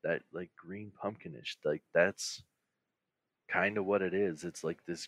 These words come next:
greenish, and there's little flecks of black and, and maybe a little bit of brown there, but they, they match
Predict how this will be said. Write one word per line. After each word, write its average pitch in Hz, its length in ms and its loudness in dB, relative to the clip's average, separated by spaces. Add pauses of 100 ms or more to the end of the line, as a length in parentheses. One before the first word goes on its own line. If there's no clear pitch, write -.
(140)
greenish, 95 680 -6
and 82 100 -8
there's 82 200 -8
little 87 220 0
flecks - 540 0
of 80 160 -8
black 87 680 4
and, 69 260 -14 (680)
and 85 180 -4
maybe 90 260 -6
a 87 80 0
little 87 320 -2
bit 92 140 2
of 85 180 -4
brown 85 400 0
there, 92 240 0
but 90 240 -2 (280)
they, 90 280 -2 (440)
they 92 140 2
match 87 640 0